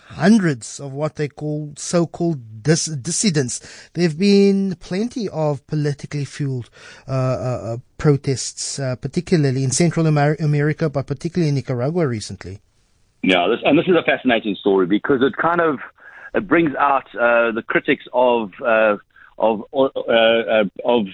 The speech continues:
Speaker 2: uh, Daniel Ortega, um, critics that are apparently on the same ideological side as him. And we always talk about these ideological divides in Latin America. But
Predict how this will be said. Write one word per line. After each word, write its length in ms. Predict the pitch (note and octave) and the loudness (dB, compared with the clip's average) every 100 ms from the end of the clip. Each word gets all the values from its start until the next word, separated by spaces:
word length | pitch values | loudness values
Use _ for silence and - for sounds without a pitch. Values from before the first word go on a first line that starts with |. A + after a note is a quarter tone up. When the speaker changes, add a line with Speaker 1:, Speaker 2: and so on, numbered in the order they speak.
| - - - | -14 -10 0
Speaker 2:
uh, 140 | A#2+ | 2
Daniel 380 | G#2+ C3 D3 B2 | 2 2 4 4
Ortega, 680 | A2 - D#3 C3 G#2 G#2 G2+ - | 2 2 2 4 2 0 -4 0
um, 480 | G#2 G#2+ A2 A2+ G#2+ - | 2 2 2 0 -2 -2
critics 260 | E3 D#3 | 0 2
that 120 | C3 A#2 | 2 2
are 160 | A#2 | 2
apparently 420 | A2+ E3+ F#3 E3 | 2 0 0 2
on 80 | A#2+ | 2
the 80 | A2 - | 2 0
same 180 | B2+ | -2
ideological 760 | A2 A2 A2 G#2 A#2+ A#2 - G#2+ - | 0 0 2 2 0 -2 -4 -4 -2
side 300 | E3+ E3+ C#3+ | 0 2 2
as 100 | G#2+ | 0
him. 140 | F#2+ F#2+ | -2 -4
And 140 | A2 | 2
we 80 | B2+ | 4
always 160 | C#3+ - | 4 2
talk 160 | B2+ | -2
about 200 | G#2 G#2 | 0 -2
these 120 | G2+ G2 | -2 -2
ideological 640 | G#2 G#2 G2 G2 - G2+ | 2 2 2 0 0 -4
divides 420 | F2+ F#2+ F#2+ F#2 | -2 0 0 0
in 140 | G#2 G2+ | -2 0
Latin 260 | F2+ - | 0 -2
America. 440 | F2 E2+ E2 F2 D#2 _ _ - - - | -2 0 2 0 -2 _ _ -20 -20 -4
But 140 | C3+ | -2